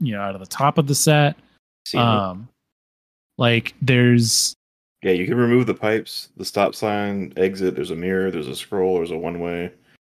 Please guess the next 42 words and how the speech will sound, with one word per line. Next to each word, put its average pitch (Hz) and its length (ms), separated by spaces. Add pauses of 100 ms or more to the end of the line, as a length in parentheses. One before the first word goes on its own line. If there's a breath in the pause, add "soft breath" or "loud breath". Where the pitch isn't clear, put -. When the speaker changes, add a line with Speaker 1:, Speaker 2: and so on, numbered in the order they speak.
(120)
Speaker 1:
But 139 120
it, 160 140
it, 151 180
it 131 160
Speaker 2:
Three 110 100
Speaker 1:
says 160 200
Speaker 2:
tables 160 60
Speaker 1:
that. 220 240
Speaker 2:
and 170 100
a - 20
lamp. 175 200
Speaker 1:
It's - 260
set, 160 240 (220)
like, 131 220
that's, 120 280
that's, 113 280
it, 120 200
they 120 80
Speaker 2:
I'm 113 80
Speaker 1:
put 101 80
up 131 60
Speaker 2:
looking 120 240
at 110 80
a - 20
Speaker 1:
board. 113 120
Speaker 2:
picture 87 300
of 80 140
it 71 160
all 78 420 (840)
unpacked 87 480
here. 82 240 (380)
Speaker 1:
Oh, 80 300
well 90 180
then, 90 340
that 101 340
went 135 220
up 135 120
'cause 110 120
that 123 140
wasn't 135 300
there 139 260
earlier. 69 300